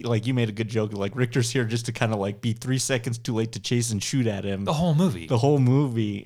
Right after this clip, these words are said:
Speaker 1: And whether it's through that, uh, the security checkpoint, and then, man, that scene on the escalator where that guy is just a human bullet shield.
Speaker 2: Man.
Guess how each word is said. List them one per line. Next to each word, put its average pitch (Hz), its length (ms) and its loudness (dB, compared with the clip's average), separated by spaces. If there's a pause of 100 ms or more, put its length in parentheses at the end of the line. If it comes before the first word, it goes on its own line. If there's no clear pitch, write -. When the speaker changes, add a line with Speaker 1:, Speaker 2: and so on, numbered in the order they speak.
Speaker 1:
And 113 180 4
whether 127 280 2
it's 117 180 -2
through 127 200 -2
that, 101 260 -2
uh, 85 420 -6
the 90 120 -10
security 127 500 -4
checkpoint, 131 840 -4
and 98 140 -2
then, 101 120 -2
man, 104 260 0
that 95 180 0
scene 127 340 4
on 107 120 4
the 104 140 -2
escalator 104 640 -2
where 98 120 0
that 95 260 -4
guy 95 220 -2
is 92 140 -2
just - 200 -6
a - 40 -6
human 107 680 -4 (320)
bullet 113 360 2
shield. 90 520 -4
Speaker 2:
Man. 95 380 -12